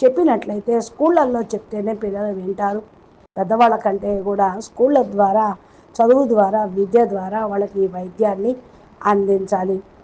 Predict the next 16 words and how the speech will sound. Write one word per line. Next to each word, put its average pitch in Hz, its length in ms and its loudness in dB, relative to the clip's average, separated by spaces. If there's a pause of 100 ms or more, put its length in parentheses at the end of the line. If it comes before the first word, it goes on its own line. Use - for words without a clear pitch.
(140)
ఇప్పుడు 302 220 0
చూడండి, 254 440 6
మారిషియస్లో 254 840 0
ఆయుర్వేదం 226 680 0 (420)
నేర్పిస్తున్నారు 226 1160 0
అని 208 380 -2 (100)
ఎవరో 196 300 -4
ఒక 196 160 -10
అన్నయ్య 196 420 -6 (500)
మంచి 302 220 2
కామెంట్ 208 460 -4
పెట్టారు. 180 360 -14 (120)
మన 202 200 -2
దేశంలో 240 640 -2 (500)
ఎప్పుడు 247 260 4
నేర్పిస్తారు 233 840 -2